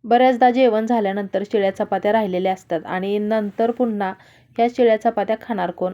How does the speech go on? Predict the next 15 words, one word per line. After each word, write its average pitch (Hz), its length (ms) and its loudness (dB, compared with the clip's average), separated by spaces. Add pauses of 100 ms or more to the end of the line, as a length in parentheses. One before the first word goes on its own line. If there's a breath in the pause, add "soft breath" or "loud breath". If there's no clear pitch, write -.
(100)
असा 190 240 -4
प्रश्न 208 460 -6
बऱ्याचदा 190 500 0
पडतो. 214 460 -2 (420 soft breath)
त्यामुळे 240 440 2
अशा 226 260 0
पद्धतीने 214 600 -2
काही 220 360 -6
ना 240 140 -2
काहीतरी 208 600 -2 (680 loud breath)
खूप 262 260 -4
छान 247 180 2
अशा 226 200 0
रेसिपीज 208 520 0
मी 196 200 -6